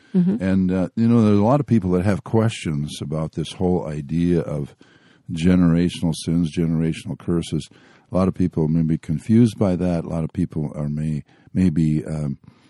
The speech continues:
Speaker 2: it may be a new concept
Speaker 1: Mm-hmm.
Speaker 2: to, or some people it may even be a unbiblical concept.
Speaker 1: Right,
Speaker 2: But,
Speaker 1: exactly.
Speaker 2: you know, uh, we're gonna talk today about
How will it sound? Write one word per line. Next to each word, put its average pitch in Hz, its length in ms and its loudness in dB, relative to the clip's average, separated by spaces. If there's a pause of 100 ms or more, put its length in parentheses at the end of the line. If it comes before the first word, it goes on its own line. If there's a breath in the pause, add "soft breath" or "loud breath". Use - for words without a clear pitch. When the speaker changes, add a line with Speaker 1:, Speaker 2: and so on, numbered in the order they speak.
(280 soft breath)
Speaker 2:
it - 320 -2
may 92 160 4
be 85 180 4
a 76 100 2
new 90 260 6
concept - 880 -4 (200)
Speaker 1:
Mm-hmm. 165 280 0 (380)
Speaker 2:
to, 82 480 0
or 87 360 4
some 98 120 2
people 87 360 2
it 82 160 0
may 85 160 2
even 85 380 2
be 82 500 0
a 78 40 -2 (720)
unbiblical 104 840 4 (200)
concept. 87 300 4
Speaker 1:
Right, 170 340 8
Speaker 2:
But, 202 200 0
Speaker 1:
exactly. 147 640 -4
Speaker 2:
you 117 100 6
know, 110 260 8 (240)
uh, 90 180 -6 (120)
we're 104 220 -4
gonna 139 260 2 (220)
talk 117 340 2
today 92 300 0
about 87 280 2